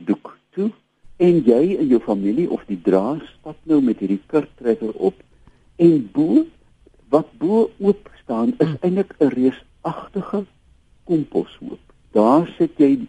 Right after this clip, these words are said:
Speaker 1: die geliefde neer.
Speaker 2: Ja?
Speaker 1: Dit houtskaafsels en houtblokkies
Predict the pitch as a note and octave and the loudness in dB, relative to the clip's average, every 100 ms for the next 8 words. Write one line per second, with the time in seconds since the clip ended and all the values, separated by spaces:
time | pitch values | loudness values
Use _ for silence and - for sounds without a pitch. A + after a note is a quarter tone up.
0 | - B2 - G#2+ A#2 - - A#3 A#3+ F#3+ | -10 -10 -6 -2 -2 -2 -2 0 2 0
1 | A#3 _ _ _ E3+ F#3 G#3+ D4 E4 A3 | -2 _ _ _ -8 -4 -4 -6 -2 -2
2 | A3 - _ - - A#2+ F3 - - - | -2 -20 _ -20 -2 -2 -2 -8 -18 -8
3 | F3 F#3 - - G#3 F#3 - A2 F2+ F2 | -6 -6 -8 -10 -10 -8 -4 -4 -2 0
4 | C#3+ - A#3 C3+ - F#3+ | -2 -2 -2 -2 -2 -12